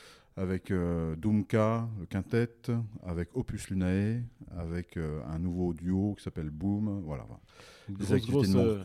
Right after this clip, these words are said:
Speaker 1: voilà,
Speaker 2: activité
Speaker 1: voilà.
Speaker 2: artistique.
Speaker 1: Avec, euh, aussi, euh, le, le jazz, avec, euh, Ibrahim Malouf, avec le Free Spirit Ensemble.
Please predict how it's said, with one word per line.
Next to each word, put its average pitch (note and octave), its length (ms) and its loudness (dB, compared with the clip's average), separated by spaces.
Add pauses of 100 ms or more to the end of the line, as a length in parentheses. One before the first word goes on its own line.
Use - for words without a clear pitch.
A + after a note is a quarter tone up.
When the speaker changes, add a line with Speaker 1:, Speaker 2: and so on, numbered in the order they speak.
Speaker 1:
voilà, G2+ 240 6
Speaker 2:
activité D#2+ 240 2
Speaker 1:
voilà. B2+ 160 6
Speaker 2:
artistique. A#2 460 -4 (400)
Speaker 1:
Avec, G2+ 380 2
euh, F#2+ 100 6
aussi, F#2 400 2
euh, G2 120 6
le, F2+ 460 4
le D#2+ 80 -2
jazz, F#2+ 260 4
avec, F#2 240 0
euh, E2+ 220 2
Ibrahim F2+ 260 2
Malouf, F#2+ 300 2
avec F2 180 -4
le D#2+ 80 -4
Free - 160 -6
Spirit F#2 300 -2
Ensemble. G2 460 -2